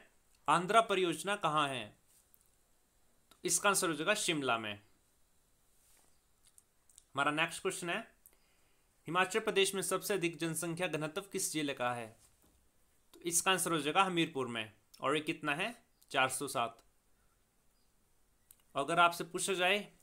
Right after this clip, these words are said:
कि हिमाचल प्रदेश में सबसे साक्षर जिला कौन सा है, तो आपका आंसर होगा हमीरपुर। ठीक है दोस्तों, ठीक है दोस्तों, हमारा नेक्स्ट क्वेश्चन है,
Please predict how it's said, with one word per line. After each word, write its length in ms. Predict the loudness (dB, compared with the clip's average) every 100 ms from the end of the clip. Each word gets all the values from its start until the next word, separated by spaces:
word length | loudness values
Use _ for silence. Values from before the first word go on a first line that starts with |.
| _ _ _ -8
कि 60 |
हिमाचल 360 | 0 2 2 -4
प्रदेश 400 | -4 -2 -2 -4
में 100 | -4
सबसे 360 | -4 -4 -6 0
साक्षर 380 | 0 0 -4
जिला 240 | -4 -4 -2
कौन 200 | 0 -2
सा 160 | 0 -2
है, 120 | -2 -12 _ -20
तो 80 | -4
आपका 280 | -2 0 -2
आंसर 220 | -2 -2
होगा 280 | 0 -2 -2 _ _ _ -20 _ -6
हमीरपुर। 480 | -4 -4 -6 -8 -10 -18 _ _ _ _ _ _ _ _ -2
ठीक 120 | 0
है 60 |
दोस्तों, 340 | 0 0 -4 -8 -12 _ _ _ _ -6
ठीक 120 | -2
है 60 | 2
दोस्तों, 360 | 0 0 -6 -8 _ _ _ _ _ _ _ _ _ -4
हमारा 140 | 0
नेक्स्ट 280 | 0 0 0
क्वेश्चन 280 | -2 0
है, 100 | -2